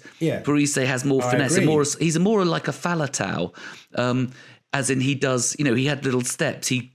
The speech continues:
Speaker 2: he'd even do little kicks, wouldn't he, and things like that. He was just an all-round player.
Speaker 1: Yeah, but,
Speaker 2: I
Speaker 1: but,
Speaker 2: do think
Speaker 1: but he had to have those skills 'cause he played for Italy and there wasn't <laughs> anybody else to do those jobs. But there's no way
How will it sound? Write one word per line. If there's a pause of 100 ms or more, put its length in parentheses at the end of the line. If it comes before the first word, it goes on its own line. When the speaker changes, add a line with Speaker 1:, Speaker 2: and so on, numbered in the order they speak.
Speaker 2:
he'd
even
do
little
kicks,
wouldn't
he,
and
things
like
that.
He
was
just
an
all-round
player.
Speaker 1:
Yeah, (320)
but,
Speaker 2:
I
Speaker 1:
but,
Speaker 2:
do
think
Speaker 1:
but
he
had
to
have
those
skills
'cause
he
played
for
Italy
and
there
wasn't
<laughs>
anybody
else
to
do
those
jobs. (180)
But
there's
no
way